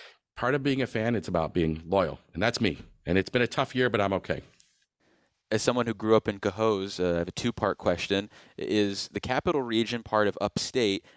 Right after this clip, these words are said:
Speaker 2: and where does Upstate begin?
Speaker 1: My gosh, of course it's part of Upstate. I, as far as I'm concerned, Upstate begins around Westchester. Having been in the city quite a bit,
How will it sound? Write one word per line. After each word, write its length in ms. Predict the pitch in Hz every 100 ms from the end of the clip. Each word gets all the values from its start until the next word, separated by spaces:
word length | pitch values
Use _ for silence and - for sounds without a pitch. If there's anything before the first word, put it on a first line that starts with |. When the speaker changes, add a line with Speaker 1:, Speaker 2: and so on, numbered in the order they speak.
| _
Speaker 2:
and 220 | 113 113
where 160 | 110 143
does 160 | 143 -
Upstate 480 | 110 - 110 104 90
begin? 420 | 92 95 67 53 - _ _ _ _ - - - - - -
Speaker 1:
My 100 | 95
gosh, 300 | 107 117 -
of 80 | -
course 240 | 147 -
it's 80 | 95
part 180 | 95 80
of 100 | 80
Upstate. 440 | 82 - 95 98
I, 240 | 101 147 220 -
as 80 | - - - -
far 140 | 117
as 100 | 120
I'm 140 | 110
concerned, 340 | 131 120 101 95
Upstate 320 | 110 - 104
begins 280 | 98 107 101
around 180 | 95 90
Westchester. 540 | 127 - 101 87 92
Having 260 | 101 107 104
been 160 | 123
in 80 | 127
the 100 | 98
city 300 | - 113 131
quite 220 | 131 147
a 40 | 147
bit, 220 | 165